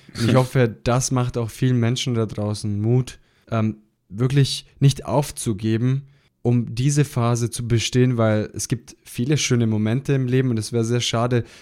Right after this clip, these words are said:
wegen einer, sag ich mal, sch-, schlechten Phase, die auch natürlich logischerweise sich auch über Jahre ziehen kann,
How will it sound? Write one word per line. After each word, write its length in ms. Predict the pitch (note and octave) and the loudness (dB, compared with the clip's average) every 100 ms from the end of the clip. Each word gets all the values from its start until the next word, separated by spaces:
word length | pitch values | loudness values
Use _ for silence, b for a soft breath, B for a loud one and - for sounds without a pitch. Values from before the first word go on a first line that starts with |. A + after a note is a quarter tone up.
| B - | B -4
wegen 320 | A2 G#2+ - | -2 -2 -2
einer, 560 | G#2+ C3+ C#3 C3+ C3 - | 2 4 6 4 2 -4
sag 240 | - G#2+ A#2 | -8 -4 -4
ich 100 | A#2 | -2
mal, 180 | A#2+ A#2 | 0 0
sch-, 240 | - - | -2 -8
schlechten 560 | - - A#2 A#2+ B2+ A#2 | -8 -2 -2 -2 -4 -4
Phase, 380 | - A#2 C#3+ B2+ | -2 2 2 2
die 160 | A#2+ | 0
auch 280 | - A2+ - | -2 -4 -6
natürlich 380 | A#2 G#2 A#2+ - B B | -6 0 0 0 B B
logischerweise 520 | A2+ G#2+ G#2+ A2 A2 | -6 -4 0 0 0
sich 240 | G#2+ G#2+ A2+ | -2 -2 -2
auch 100 | G2+ | -4
über 140 | G2+ | -2
Jahre 360 | G2+ A#2+ F3+ G#2 | 0 0 0 -4
ziehen 260 | - G#2 | -4 -4
kann, 240 | F#2+ A#2 | -2 -2